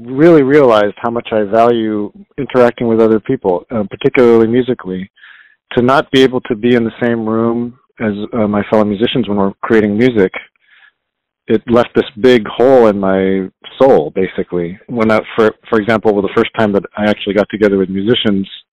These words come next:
um, following the lockdown, it was such a cathartic moment, um, to be able to actually create music with people and hear the vibrations of sound in the same room coming directly from other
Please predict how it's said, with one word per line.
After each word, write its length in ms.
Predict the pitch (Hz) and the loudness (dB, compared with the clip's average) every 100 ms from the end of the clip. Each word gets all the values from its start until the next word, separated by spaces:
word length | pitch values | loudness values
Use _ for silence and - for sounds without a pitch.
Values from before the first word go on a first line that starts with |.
| _ _ _ | _ _ _
um, 300 | 117 98 92 90 | -4 -2 -2 -2
following 360 | 104 98 95 92 | 2 2 2 0
the 80 | |
lockdown, 680 | 95 110 147 - 101 95 101 101 _ _ _ _ | 2 2 2 0 0 2 -2 -8 _ _ _ _
it 140 | 120 107 | -6 -4
was 160 | 107 101 - | -2 -4 -2
such 140 | 127 - - | -2 -2 2
a 180 | 107 101 | 2 2
cathartic 440 | - 104 117 104 95 - | -2 -2 0 2 0 -2
moment, 400 | 107 113 98 85 _ 104 | -2 0 -2 -6 _ -14
um, 420 | 85 80 82 82 - 110 | -14 -14 -18 -20 -6 -4
to 60 | |
be 140 | 92 110 | 0 2
able 140 | 104 | 2
to 100 | 104 | 2
actually 400 | 101 - - 95 | 0 0 -4 -6
create 320 | - 117 107 98 | -4 0 0 0
music 300 | 110 104 101 | -2 -2 -4
with 100 | 92 - | -6 -6
people 380 | 113 110 104 104 | -4 2 2 2
and 140 | 98 - | -6 -2
hear 180 | 117 110 | 2 4
the 160 | 95 | 2
vibrations 600 | 92 98 90 107 - 104 | 0 0 2 0 0 -4
of 80 | 90 - 110 | -6 -8 -2
sound 380 | 107 107 101 - _ _ _ | 0 2 0 -6 _ _ _
in 100 | - | -6
the 80 | 101 95 | -6 -4
same 240 | 127 120 110 | -2 -2 0
room 400 | 117 113 110 107 _ _ _ - | 0 0 -2 -6 _ _ _ -6
coming 240 | 120 110 104 | -2 -2 0
directly 480 | 107 117 120 123 113 | 4 4 2 0 0
from 200 | - 107 | 0 -4
other 480 | 98 110 110 104 101 | 0 2 4 4 0